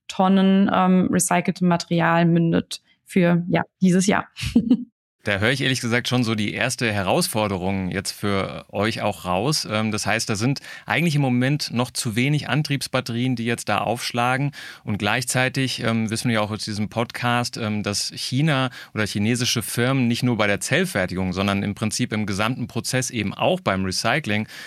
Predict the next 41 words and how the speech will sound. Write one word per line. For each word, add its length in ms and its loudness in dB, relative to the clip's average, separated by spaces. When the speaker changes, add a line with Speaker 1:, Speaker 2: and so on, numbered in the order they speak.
Speaker 2:
eine 120 -6
dominante 500 2
Position 720 -2
haben. 320 2
Und 100 0
ich 100 0
kann 140 2
mir 100 2
vorstellen, 420 0
da 80 2
steht 240 -2
ihr 80 0
dann 140 0
auch 180 -2
schon 180 0
im 140 0
Wettbewerb, 500 -2
oder? 200 0
Dass 260 -2
diese, 340 0
dass 160 -2
die, 240 -2
äh, 140 -4
Traktionsbatterien, 960 -2
die 80 -2
ausrangierten, 680 0
dann 160 2
nicht 160 0
nach 240 -2
China 400 0
zu 140 -6
irgendwelchen 400 -2
Firmen 400 -4
gehen, 220 -6
oder? 260 -4
Speaker 1:
Ja, 320 2
auf 80 0
jeden 240 4
Fall. 300 2
Also, 340 4
ähm, 540 4